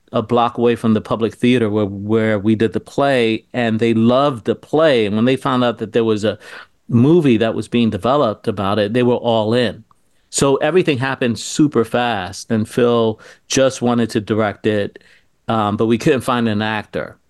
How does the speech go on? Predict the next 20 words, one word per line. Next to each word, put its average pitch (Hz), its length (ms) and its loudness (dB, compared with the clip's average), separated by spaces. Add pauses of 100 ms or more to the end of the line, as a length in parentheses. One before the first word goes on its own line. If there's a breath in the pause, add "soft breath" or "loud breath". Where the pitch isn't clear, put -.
(180)
'Cause, 110 160 -2
of 113 120 -2
course, 117 420 -2
if 104 140 -4
you, 113 140 -2 (160)
you 120 120 4
see 120 220 0
Phil 113 300 0
in 107 120 0
anything, 104 580 -2
it's 98 140 -6
impossible 107 520 -4
to 101 100 -6
think - 240 -4
of 101 100 -4
anyone 104 320 0
else 101 180 -4
playing 107 280 -4
that 92 160 -4
role. 104 420 -2